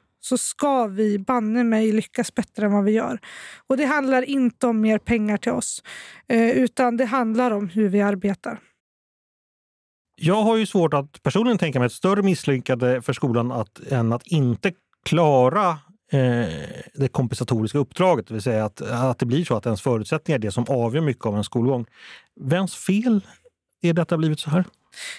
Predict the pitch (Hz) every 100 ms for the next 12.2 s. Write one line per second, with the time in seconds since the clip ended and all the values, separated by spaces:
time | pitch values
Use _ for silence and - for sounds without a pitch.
0 | - 254 269 277 269 330 285 302 285 240
1 | 269 247 247 247 247 - 233 226 247 240
2 | 233 226 _ _ 226 277 302 294 262 -
3 | 262 262 - 233 240 226 233 233 - 269
4 | 285 262 - - 117 131 - - - -
5 | - 254 254 - 285 269 254 240 247 -
6 | - 302 262 226 302 269 240 214 254 226
7 | 247 247 208 226 226 196 220 226 226 214
8 | 226 - 233 - 254 247 269 240 - 240
9 | 240 208 262 254 226 - 214 214 208 202
10 | 220 - 233 214 - - - - - 302
11 | 294 262 247 196 269 247 240 - 240 233
12 | 226